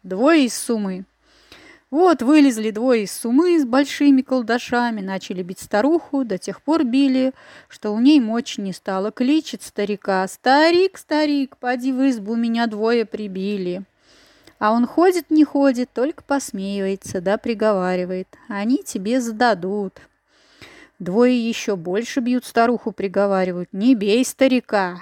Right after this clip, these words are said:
не бей старика». Наконец старик жалился на старуху, вошел в избу и сказал: «Двое в сумму».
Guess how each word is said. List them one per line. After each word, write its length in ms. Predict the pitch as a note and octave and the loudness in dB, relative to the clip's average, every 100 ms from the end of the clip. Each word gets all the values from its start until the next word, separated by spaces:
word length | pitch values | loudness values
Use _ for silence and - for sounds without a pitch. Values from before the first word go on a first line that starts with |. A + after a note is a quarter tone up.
| - - | -14 -10
не 260 | F#3+ G#3+ B3+ | -4 0 0
бей 320 | G3 F#3+ B3 | 0 -2 -2
старика». 760 | - - A#3+ G#3+ - - F#3+ - _ _ _ _ _ _ _ A3+ | -2 -2 0 -2 -4 -6 -6 -10 _ _ _ _ _ _ _ -8
Наконец 440 | G#3 A3+ G#3+ G3 | -4 -2 -2 -2
старик 320 | - G3+ F#3 | 0 0 -2
жалился 560 | E3 G#3+ C4+ C#4 - B3+ | -2 2 2 2 0 0
на 100 | B3 | -2
старуху, 680 | - A3+ A#3 G#3+ - G3+ G3+ | -2 -2 -2 -4 -8 -8 -6
вошел 460 | G3 - A#3 C4 | -6 -4 -2 0
в 120 | A#3+ | 0
избу 340 | A#3+ G#3+ G#3 G#3 _ - _ | -4 -6 -12 -12 _ -20 _
и 80 | C4+ | -10
сказал: 540 | - A3 F#3+ F#3+ F#3+ | -4 -4 0 0 0
«Двое 320 | F3 A#3 D4+ | -2 0 0
в 100 | - | -2
сумму». 460 | - B3+ B3+ F#3 | -4 0 0 0